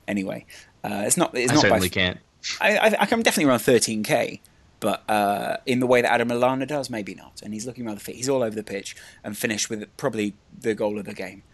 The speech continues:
Speaker 1: Uh, Daniel Sturridge's movement up front, fantastic as well. He played centrally. Firmino played just off him. And again, another thing where people say,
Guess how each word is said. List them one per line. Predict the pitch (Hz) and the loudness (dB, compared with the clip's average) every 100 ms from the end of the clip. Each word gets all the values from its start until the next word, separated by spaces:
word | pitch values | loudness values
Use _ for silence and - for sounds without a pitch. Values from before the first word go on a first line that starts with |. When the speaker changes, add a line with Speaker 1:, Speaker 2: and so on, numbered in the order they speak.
| - _ - | -20 _ -14
Speaker 1:
Uh, | 101 104 | -12 -4
Daniel | 131 120 104 | -4 -2 -2
Sturridge's | 123 104 101 | -2 -4 -4
movement | 107 104 110 | -6 -8 -10
up | - - | -14 -10
front, | 104 - | -12 -12
fantastic | 104 101 113 - 104 | -14 -12 -8 -8 -8
as | 101 | -10
well. | 113 110 | -8 -8
He | - | -10
played | - 120 117 113 | -18 -14 -12 -8
centrally. | - 107 107 113 110 - _ _ - | -8 -8 -12 -12 -12 -14 _ _ -16
Firmino | - 107 113 117 107 | -8 -6 -4 -6 -6
played | 104 | -10
just | 101 120 | -8 -8
off | 107 | -8
him. | 110 107 | -10 -8
And | 107 | -8
again, | 117 120 101 - _ - | -6 -6 -8 -12 _ -10
another | 107 123 | -4 -4
thing | 107 110 | -4 -8
where | 107 | -6
people | 104 113 110 | -8 -10 -8
say, | 110 | -8